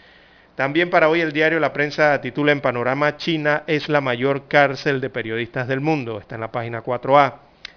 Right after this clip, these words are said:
También en economía, treinta y nueve punto seis millones, eh, de dólares en dividendos declara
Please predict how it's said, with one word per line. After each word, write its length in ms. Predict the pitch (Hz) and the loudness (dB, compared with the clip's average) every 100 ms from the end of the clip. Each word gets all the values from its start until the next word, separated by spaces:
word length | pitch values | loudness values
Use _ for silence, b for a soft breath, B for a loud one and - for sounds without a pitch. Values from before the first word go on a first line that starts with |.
| B B B _ | B B B _
También 320 | 143 147 151 | -2 2 2
en 160 | 156 151 | 4 2
economía, 640 | 139 135 135 156 160 165 - | 0 0 0 2 2 0 -2
treinta 320 | - 143 135 | 2 2 2
y 40 | 135 | 2
nueve 200 | 160 151 | 2 2
punto 280 | 156 151 147 | 0 -4 -2
seis 180 | 147 | -2
millones, 680 | 139 135 143 139 143 139 127 | -2 0 0 2 2 0 -2
eh, 120 | 139 117 | -6 -4
de 160 | 127 | -4
dólares 420 | 123 143 143 139 | 0 2 2 0
en 120 | 131 120 | -4 -6
dividendos 600 | 117 117 135 131 131 131 | -6 -2 -2 0 -2 -4
declara 580 | 123 135 131 131 131 | -4 2 4 4 2